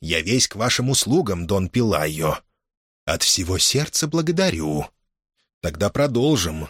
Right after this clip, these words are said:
предложил Себастьян. «Я вас слушаю». «Я — наследник майората Валькарселей, Лосоя и Торихон», начал Дон Пилайо. «Женился на Франциске Кабрерра де Монтилья,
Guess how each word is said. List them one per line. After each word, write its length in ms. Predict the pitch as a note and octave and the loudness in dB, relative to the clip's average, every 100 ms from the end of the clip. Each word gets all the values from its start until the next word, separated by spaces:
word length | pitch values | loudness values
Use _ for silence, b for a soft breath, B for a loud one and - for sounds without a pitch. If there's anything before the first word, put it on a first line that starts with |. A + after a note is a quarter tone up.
| _ | _
предложил 500 | F#2 E2+ F2+ E2+ E2+ | -8 -4 -2 0 0
Себастьян. 840 | - F#2 F#2 - D#2+ D2+ D2+ D2+ - _ _ _ _ - | -2 0 0 0 -2 -2 -2 -4 -6 _ _ _ _ -6
«Я 180 | D2+ F2 | -2 0
вас 160 | A#2+ | 2
слушаю». 720 | - F#2 G2+ A2+ E2+ D2+ D2 - _ _ _ _ _ _ _ | 0 0 -2 0 0 0 -4 -6 _ _ _ _ _ _ _
«Я — 640 | - E2 E2+ G#2+ B2+ A2+ - - | -8 -4 0 2 2 0 -4 -10
наследник 760 | D#2 G#2 - G#2 C#3 A2+ A#2+ | -4 2 2 2 -2 0 -2
майората 760 | G#2+ A#2 G#2+ G#2+ A#2 B2+ - A2 | 0 0 2 2 2 0 0 -2
Валькарселей, 840 | G#2+ G#2 A2+ G#2 - A2+ A2+ A2 | 0 0 0 0 0 0 2 2
Лосоя 540 | G2 G#2 - A2 G#2+ G#2 | 0 0 0 2 2 0
и 180 | F2+ | -2
Торихон», 800 | G#2 A#2+ A#2 - - E2+ D#2 D#2 - _ _ - | -2 0 0 -2 -2 -2 0 -4 -6 _ _ -6
начал 340 | E2 - F2+ | -4 -4 -6
Дон 240 | E2+ E2+ | -6 -4
Пилайо. 800 | F2 A2+ F2 D2+ D2 D2+ D2+ D2 - _ _ _ _ | -2 0 0 0 0 0 -2 -2 -6 _ _ _ _
«Женился 640 | D#2 D2+ E2 F#2 B2+ - B2 | -8 -6 -2 0 2 2 0
на 80 | A#2+ | 0
Франциске 640 | B2+ B2+ - C#3 - C3 | 0 0 2 0 0 -2
Кабрерра 640 | - A#2+ G2+ A2+ B2+ A2+ | -2 -2 2 2 2 0
де 180 | A2 A#2+ | 0 0
Монтилья, 880 | B2+ C#3+ - - B2+ D#2 D#2 D2+ - | 2 0 0 0 0 0 -2 -2 -2